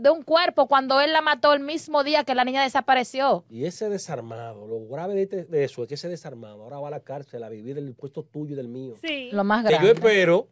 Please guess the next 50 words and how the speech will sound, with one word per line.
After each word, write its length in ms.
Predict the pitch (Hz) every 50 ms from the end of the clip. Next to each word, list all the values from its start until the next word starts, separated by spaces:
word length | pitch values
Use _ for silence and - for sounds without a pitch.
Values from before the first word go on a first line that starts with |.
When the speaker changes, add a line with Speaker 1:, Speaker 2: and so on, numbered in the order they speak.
| _ _ _ _ _ _
Speaker 2:
que 140 | - 165 151
ya 60 | 160
aparezca 340 | 170 165 180 170 170 170 175
un 80 | 180 170
Ludovino. 680 | 170 170 180 185 185 180 185 196 196 170 139 131 - _ _ _ _ _ _ _ _ _ _ _ _ _ - 247 254 - -
Speaker 3:
Ay. 160 | 202 208 175
Speaker 2:
Todo 80 | 202
el 80 | 233 240
que 140 | - 247 226
ha 20 |
dado 180 | 226 226 226 226
un 40 | 220
poco 220 | 240 247 208 214
de 60 | 208 196
historia 240 | - 208 185 247 233
sabe 140 | 196 190 -
quién 120 | - 196
es 60 | 196
Ludovino 480 | 196 190 185 180 175 180 - 170 165 160 - - _ _ _ _
en 80 | - 151
el 100 | 151 -
tiempo 180 | 175 170 175
de 60 | 190 226
Speaker 1:
Yo 60 | 240
no 100 | 262 262
me 140 | - 269 262
la 140 | 262 247
Speaker 2:
Trujillo. 120 | 233 - -
Speaker 1:
sé, 360 | 240 240 247 262 262 262 269 240
yo 80 | 233
no 80 | 240 247
me 140 | 247 254 247
la 120 | 233 226
sé 240 | 233 - 233 233 233
cuál 220 | 226 240 226 214
es. 180 | 196 190 214 208
Speaker 2:
Ludovino 420 | - 165 165 165 165 170 190 202 208
era 80 | 202
un 80 | 202 196
muchachito 480 | 190 - 190 175 - 180 180 170 180 170
que 80 | 170
tenía 560 | 139 131 151 160 165 170 160 156 147 139 135 135 _
Trujillo 560 | - 139 131 110 131 147 151 151 143 139 131
en 100 | 123 120
el 60 | 120
ejército, 600 | 110 101 110 127 135 123 - 156 156 _ - 170 _ _ _ _ _ _ _ _ _ _ -
que 80 | 123
resolvió 240 | - - 113 113 120
sus 120 | 110 131 -
problemas. 440 | - 127 113 113 107 107 113 _